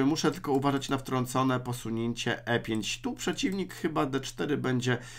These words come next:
kombinował, ale dostanie wtedy tutaj skoczek H pięć, goniec E trzy, czy coś tutaj się dzieje.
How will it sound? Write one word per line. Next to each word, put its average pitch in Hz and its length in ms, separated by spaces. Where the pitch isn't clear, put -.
kombinował, 131 680
ale 277 240
dostanie - 420
wtedy - 280
tutaj - 300
skoczek - 440
H 139 200
pięć, 226 260
goniec 131 320
E 135 120
trzy, - 460
czy - 200
coś 180 260
tutaj 147 340
się 131 180
dzieje. 117 420